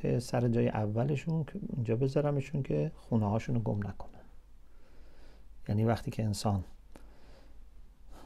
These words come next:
بنده خدا می‌شه، اون وقت تمام مخلوقات خداوند،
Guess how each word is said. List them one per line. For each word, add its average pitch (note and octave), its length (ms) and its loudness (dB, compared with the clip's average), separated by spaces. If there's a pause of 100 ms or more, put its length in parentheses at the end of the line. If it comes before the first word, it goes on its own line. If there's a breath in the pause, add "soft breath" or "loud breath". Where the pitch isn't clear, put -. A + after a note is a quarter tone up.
(520 loud breath)
بنده G#2 380 6
خدا A2 360 2
می‌شه، D3 520 4
اون A#2 120 4
وقت B2+ 260 2
تمام B2 760 4 (1120 loud breath)
مخلوقات A2 640 2
خداوند، A2+ 800 2